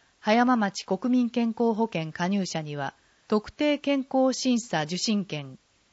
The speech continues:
集団健診申込書、返信用封筒を郵送しています。紛失した人は、町民健康課へご相談ください。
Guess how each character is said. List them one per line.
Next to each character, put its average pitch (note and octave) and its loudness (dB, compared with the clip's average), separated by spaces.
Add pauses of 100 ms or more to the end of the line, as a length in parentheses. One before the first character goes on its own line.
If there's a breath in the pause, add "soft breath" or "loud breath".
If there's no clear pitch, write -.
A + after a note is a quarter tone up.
(100)
集 C#4 2
団 C4 2
健 A#3+ 2
診 E3+ -4
申 G#3 0
込 F#3+ -2
書、 E3+ -4 (480)
返 C4 2
信 B3+ 2
用 A#3+ 4
封 A3+ 0
筒 A#3 -2
を G3+ 2
郵 G#3+ 0
送 G#3 2
し - -6
て F#3+ -4
い F3 -2
ま E3+ -4
す。 - -20 (720)
紛 B3 6
失 - -2
し - -8
た A3 2
人 G#3 -2
は、 D3 0 (360 soft breath)
町 B3 6
民 C4+ 4
健 A#3+ 2
康 A#3 4
課 G#3+ 2
へ G3 2
ご G3 2
相 G#3 4
談 G3 2
く F3+ -2
だ E3+ 2
さ E3 -4
い。 C3 -12